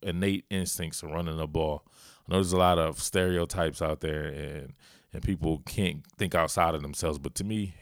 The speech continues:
he would have been the truth as a running back. I know he's gonna be a good linebacker as well, but I think there's something special about, like, a six-foot-one, two hundred twenty-two pound running back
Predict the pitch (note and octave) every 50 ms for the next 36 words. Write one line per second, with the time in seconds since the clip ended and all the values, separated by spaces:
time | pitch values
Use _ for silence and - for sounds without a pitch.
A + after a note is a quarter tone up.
0 | - - _ _ - G2 G2+ F2+ F2 F2 E2 E2 D2+ D2+ - - G#2 F2+ D#2 D#2
1 | D#2+ D#2 D2+ C#2+ E2 E2 D2+ C#2+ C#2 C#2+ D2 D2 D2+ D#2+ F2 A2 B2 A2+ A2+ A2
2 | G#2 G2 G2 F2+ G2+ F#2+ F#2+ F#2 F#2 F2+ E2+ F2 E2 - - D#2+ - F2 E2+ E2
3 | D#2+ D#2+ - _ - - - - - - _ - D#2+ - - G2+ F2 F2 E2 D#2
4 | - G2+ E2+ - D#2+ - - F2+ E2+ - F2+ D2+ D#2 D#2 D#2 C2+ D2+ D2 - E2+
5 | - - E2 - - E2 D#2 D#2 D#2+ D#2+ D2+ - F2 D#2+ D2+ D2+ D2 - - -
6 | F#2+ F2+ E2 - - - E2 - - E2+ D#2+ D#2 D2 C2+ D#2 E2+ E2+ D#2 D2+ D2
7 | D2